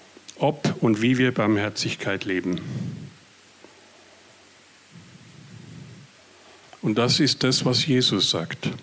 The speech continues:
In Matthäus neun dreizehn sagt er: „Begreift doch endlich, was Gott meint, wenn er sagt,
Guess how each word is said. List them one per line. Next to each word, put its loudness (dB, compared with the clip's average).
In 4
Matthäus 4
neun 4
dreizehn 4
sagt 2
er: 4
„Begreift 2
doch 2
endlich, 4
was 0
Gott 0
meint, 4
wenn 6
er 4
sagt, 2